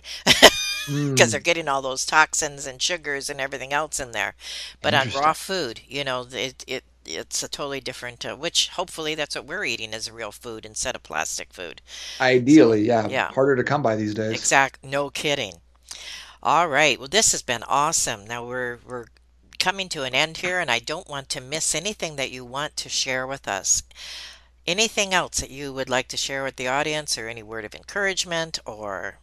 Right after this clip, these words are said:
Speaker 1: whatever?
Speaker 2: Beyond, beyond can't lose if you don't quit, I feel like, um, my, one of my core values for the Million Dollar Body Program and kind of in my own life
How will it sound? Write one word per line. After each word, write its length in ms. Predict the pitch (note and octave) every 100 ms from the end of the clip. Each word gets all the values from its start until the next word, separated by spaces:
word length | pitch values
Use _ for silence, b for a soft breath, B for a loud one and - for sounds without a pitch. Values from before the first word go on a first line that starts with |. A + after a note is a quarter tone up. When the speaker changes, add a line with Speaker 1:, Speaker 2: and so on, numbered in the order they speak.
| _
Speaker 1:
whatever? 440 | - C3+ D#3 C#3 - _
Speaker 2:
Beyond, 480 | - D3 E3+ A3 A3+ -
beyond 560 | C3 D3+ F#3+ A#3+ F#3 -
can't 240 | F3 F3+
lose 180 | D#3 E3
if 40 |
you 40 | E3
don't 180 | D#3 D#3
quit, 280 | D3+ G3 A#3
I 100 | B2
feel 240 | B2 F#3
like, 340 | F#3+ D#3+ D#3 - _ -
um, 280 | C#3+ C#3 C3
my, 440 | C#3 C3 D3 D3+ D3 C3
one 260 | C3+ D3+
of 40 | E3+
my 100 | D3
core 240 | - D#3
values 440 | C3 B2 C#3 D#3
for 400 | D#3 C3+ C3+ B2+ A#2+
the 60 |
Million 180 | B2+ C#3+
Dollar 160 | C3+ B2+
Body 180 | C3+ C3+
Program 340 | C#3+ C3+ C3
and 80 | B2
kind 140 | D3
of 80 | B2
in 80 | C3+
my 200 | B2 A#2+
own 220 | C3+ D3+
life 300 | C#3+ F3 G3+